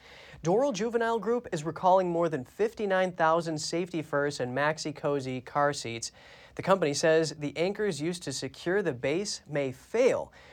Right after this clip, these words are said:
which would allow the seat to detach from the car. Dorsal says it will mail a replacement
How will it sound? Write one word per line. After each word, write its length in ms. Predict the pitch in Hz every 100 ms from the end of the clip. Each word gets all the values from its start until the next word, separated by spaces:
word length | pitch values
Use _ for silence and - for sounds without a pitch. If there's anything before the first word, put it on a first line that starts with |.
| -
which 220 | 143 -
would 140 | 156 156
allow 380 | 131 147 175 202
the 160 | 143
seat 280 | - 170 190
to 100 | -
detach 640 | 143 135 - - 170 120 -
from 140 | 127
the 60 | 123
car. 440 | - 127 117 120 _ - - -
Dorsal 320 | 175 190 175
says 340 | 156 165 160 -
it 100 | 185
will 140 | 208 175
mail 400 | 135 170 226 147
a 40 |
replacement 720 | 127 - 208 226 - 117 -